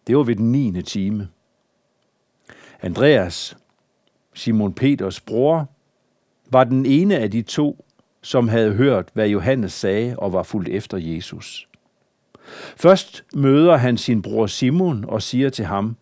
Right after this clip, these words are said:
'Vi har mødt Messias.' Det betyder Kristus. Han tog ham med hen til Jesus. Da Jesus så ham, sagde han: 'Du er Simon, Johannes' søn.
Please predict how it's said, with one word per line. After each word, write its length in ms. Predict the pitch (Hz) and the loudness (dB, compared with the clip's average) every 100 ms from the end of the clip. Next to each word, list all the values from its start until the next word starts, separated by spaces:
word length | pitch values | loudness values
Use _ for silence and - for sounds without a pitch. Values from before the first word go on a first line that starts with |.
| _ _ - | _ _ 0
'Vi 120 | 180 | 4
har 100 | 190 | 6
mødt 280 | 131 117 - | 6 2 0
Messias.' 800 | 95 - 202 143 85 - - _ _ _ _ _ - | -4 -2 -2 -2 -6 -16 -16 _ _ _ _ _ -2
Det 120 | 143 | 0
betyder 500 | 139 - - 107 95 | 0 -2 -2 -2 -2
Kristus. 800 | - - 113 - - 95 - - _ _ _ _ _ - - | -4 -4 -4 -6 -14 -16 -18 -20 _ _ _ _ _ -20 -12
Han 180 | - 131 | -4 -2
tog 200 | - 131 | 2 2
ham 100 | 113 | 4
med 160 | 117 180 | 2 2
hen 200 | 139 117 | 0 -2
til 200 | 98 87 | -4 -4
Jesus. 640 | 90 95 - - - - _ _ _ _ _ _ _ 95 | -6 -6 -14 -16 -18 -20 _ _ _ _ _ _ _ -6
Da 60 | |
Jesus 360 | 95 107 123 113 | -2 0 -2 -4
så 240 | - 139 | 0 0
ham, 220 | 110 110 120 | 0 -2 -2
sagde 300 | 120 117 127 | 0 2 2
han: 260 | 101 82 _ _ _ _ _ 113 | -2 -6 _ _ _ _ _ 0
'Du 160 | 147 | 4
er 160 | 147 80 | 4 2
Simon, 640 | - - 135 208 117 80 _ _ - | -6 0 2 2 0 -6 _ _ -6
Johannes' 560 | 110 85 135 135 - 98 | -2 2 0 0 -4 -8
søn. 420 | - 107 117 143 | -6 -4 -4 -6